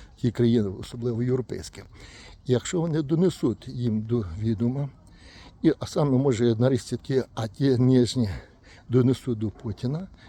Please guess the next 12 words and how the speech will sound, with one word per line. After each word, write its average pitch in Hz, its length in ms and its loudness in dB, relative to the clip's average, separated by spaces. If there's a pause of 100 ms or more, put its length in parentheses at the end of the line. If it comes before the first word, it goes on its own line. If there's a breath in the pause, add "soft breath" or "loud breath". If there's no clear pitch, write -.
(100)
я 113 80 -4
думаю, 143 440 -2 (420 loud breath)
Путінові 143 500 0
буде 113 380 -8
трошки - 400 -8
сутужно. 92 640 -6 (140)
Так 131 180 -10
що, 120 180 -6 (300 loud breath)
давайте, 139 300 -2
е, - 220 -12
е, - 240 -12
кажу, 113 260 -8